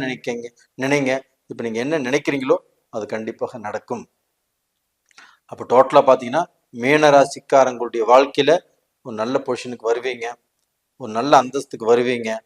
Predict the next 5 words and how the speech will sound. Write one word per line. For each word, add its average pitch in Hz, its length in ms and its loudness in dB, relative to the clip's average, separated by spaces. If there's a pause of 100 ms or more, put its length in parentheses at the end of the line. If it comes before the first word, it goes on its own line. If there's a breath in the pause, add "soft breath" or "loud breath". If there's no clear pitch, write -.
(720)
உங்களுடைய 123 380 0 (160)
பிரச்சனைகள் 147 460 0
எல்லாமே 135 220 0 (240)
தவிடுபொடியாகும். 135 800 6 (720)
உங்களுடைய 120 320 -2